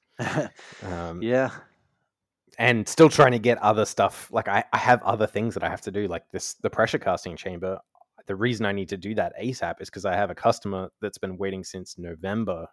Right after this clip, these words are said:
Speaker 1: Mm-hmm.
Speaker 2: for these glow-in-the-dark scales,
Speaker 1: I
Speaker 2: which
Speaker 1: know.
Speaker 2: were gonna be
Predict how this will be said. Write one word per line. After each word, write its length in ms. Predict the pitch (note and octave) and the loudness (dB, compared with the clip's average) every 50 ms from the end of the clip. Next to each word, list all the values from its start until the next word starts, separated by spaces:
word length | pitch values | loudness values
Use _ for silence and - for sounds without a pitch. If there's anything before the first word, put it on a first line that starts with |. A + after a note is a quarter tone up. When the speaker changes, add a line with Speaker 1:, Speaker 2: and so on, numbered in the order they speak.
| _ - | _ -18
Speaker 1:
Mm-hmm. 520 | G2+ F2+ - - G2+ G2 G2 F#2+ F2+ E2+ D#2 - | -18 -18 -16 -14 -12 -12 -10 -10 -12 -14 -16 -18
Speaker 2:
for 260 | - - - - A2 | -20 -6 -2 -2 0
these 220 | F#2 G2 G2 F2+ | 0 0 -4 -4
glow-in-the-dark 500 | - G#2+ G2+ G2 F#2 F2+ E2+ E2 - - | -4 -4 -4 -4 -4 -4 -2 -2 -2 -4
scales, 560 | - - - E2+ D#2 D#2 D#2 D#2 - - - _ _ _ | -4 -10 -10 -10 -8 -8 -10 -10 -12 -16 -18 _ _ _
Speaker 1:
I 40 | G#2 | -4
Speaker 2:
which 100 | G2+ G2+ G#2 | -4 -2 0
Speaker 1:
know. 360 | G#2 G#2+ G#2 G2+ F#2+ F2 - - - - | 0 0 0 -2 -2 -6 -10 -16 -18 -4
Speaker 2:
were 140 | C3 B2+ C3 | 0 2 2
gonna 300 | B2 - D3 D#3 E3 E3+ | 6 8 8 10 10 10
be 260 | D3 C3+ C#3+ C#3 C#3 | 8 6 2 2 0